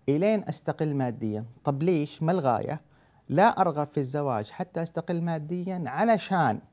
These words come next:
لو طلع الزوج ما هو إيجابي،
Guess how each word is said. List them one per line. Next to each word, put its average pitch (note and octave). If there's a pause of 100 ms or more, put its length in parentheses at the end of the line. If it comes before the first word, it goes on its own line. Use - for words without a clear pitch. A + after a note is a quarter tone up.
(420)
لو F3
طلع A3+
الزوج C#3+ (180)
ما F#3+
هو A3
إيجابي، G3+